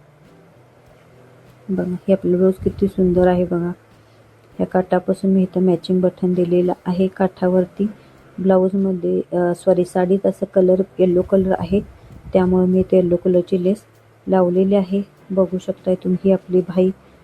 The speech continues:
बाहीवर अशी मस्तपैकी त्रिकोणी लेस, अ, सॉरी, त्रिकोण असं टाकून ट्रेंडिंगची आपली डिझाईन केलेली आहे.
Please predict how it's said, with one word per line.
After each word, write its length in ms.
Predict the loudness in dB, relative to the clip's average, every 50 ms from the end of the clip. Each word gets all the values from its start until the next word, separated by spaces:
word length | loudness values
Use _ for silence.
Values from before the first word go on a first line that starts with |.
| _ _ -6
बाहीवर 380 | -6 -2 2 2 4 4 4 2
अशी 220 | 2 0 0 -2
मस्तपैकी 520 | -2 0 -2 -4 -6 -8 -8 -6 -6 -8
त्रिकोणी 560 | -8 -6 -6 -8 -8 -2 -2 0 2 2 2 0 -2 -6 -14 -20 -20 -20 -20 -20 -20 -20 -20 -20 -8 -2
लेस, 340 | 0 2 2 0 0 -6 -4
अ, 360 | -2 0 2 2 4 4 2 0 2
सॉरी, 220 | 0 0 0 0 -4
त्रिकोण 480 | -6 -4 -6 -6 -4 -2 0 0 2
असं 180 | 0 0 -2 -4 -4
टाकून 380 | -4 -6 -4 -4 -4 -2 -2 -2 -4 -8 -14 -20 -20 -20 -18 -14 -6 0
ट्रेंडिंगची 540 | 2 2 2 2 2 0 -2 -2 0 -2 -4
आपली 200 | -2 -2 -4 0
डिझाईन 360 | 0 0 0 0 -2 -2 -2
केलेली 480 | -2 -4 -6 -4 -2 -2 -2 0 0
आहे. 280 | 0 2 2 0 0 -2